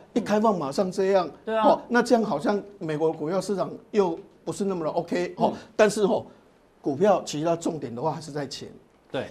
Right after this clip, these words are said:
Speaker 2: 哎，你想想看，以前伯朗克的话，吼，从零点八兆增加到四点五兆的资产负债表，花了十一年的时间。
Speaker 1: 没错。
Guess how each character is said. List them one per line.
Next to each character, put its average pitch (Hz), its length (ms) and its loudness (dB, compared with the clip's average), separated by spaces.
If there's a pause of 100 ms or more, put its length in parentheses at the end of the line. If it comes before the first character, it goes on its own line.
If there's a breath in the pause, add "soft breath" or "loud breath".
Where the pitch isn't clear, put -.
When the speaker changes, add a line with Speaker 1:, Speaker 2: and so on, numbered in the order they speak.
Speaker 2:
哎， 196 60 4
你 170 140 2
想 220 160 4
想 190 80 -2
看， 214 240 4
以 143 60 -2
前 151 120 -6
伯 175 200 2
朗 170 120 2
克 185 160 2
的 160 120 -2
话， 165 200 4
吼， 123 220 -4 (320 soft breath)
从 175 260 2
零 247 200 6
点 170 180 4
八 180 220 4
兆 185 320 6 (260)
增 208 200 6
加 196 160 4
到 190 140 0
四 214 260 -4
点 175 220 -2
五 127 200 -8
兆 170 260 0
的 151 120 -4
资 180 160 -8
产 160 160 -6
负 170 100 -6
债 165 160 -2
表， 135 200 -8
花 160 160 -2
了 156 80 -8
十 - 200 -10
一 143 140 -6
年 143 160 -6
的 107 60 -12
时 110 180 -14
间。 117 240 -12
Speaker 1:
没 127 100 -6
错。 165 200 4